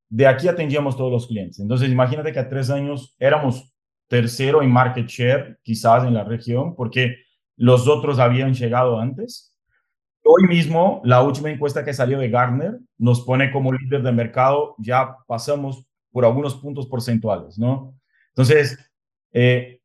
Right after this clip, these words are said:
nosotros venimos capturando esta oportunidad de mercado por sí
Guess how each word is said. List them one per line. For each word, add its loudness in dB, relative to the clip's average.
nosotros 2
venimos -4
capturando 0
esta -6
oportunidad -2
de 2
mercado -2
por -6
sí -10